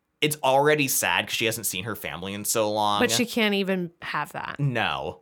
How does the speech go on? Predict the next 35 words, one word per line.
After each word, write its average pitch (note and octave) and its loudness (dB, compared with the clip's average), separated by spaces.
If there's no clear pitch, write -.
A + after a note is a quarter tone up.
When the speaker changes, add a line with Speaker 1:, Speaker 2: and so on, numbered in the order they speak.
Speaker 1:
And F3 2
it's F3+ 2
almost F#3+ 4
like, D3+ 4
is F3 2
it F3+ 4
even D3+ 4
worth G2+ -4
it? - -8
Like, G#3+ 4
if, D#3 4
Speaker 2:
Mm-hmm. F3+ -4
Speaker 1:
if D3+ 4
I'm F3 6
still - 2
dealing C#3 0
with B2 -4
this, A2 2
how B2+ 6
can D#3 0
I C#3 4
even A#2+ -2
see G#2 0
my F2 -2
family? D2+ -8
How - 2
can G#3+ 6
I D#3+ 8
Speaker 2:
Yeah. C#3 6
Speaker 1:
even C3+ 2
have B2 2
a A#2+ -2
relationship, F#2 -4
right? D#2+ -4
Speaker 2:
Yeah. E3+ -2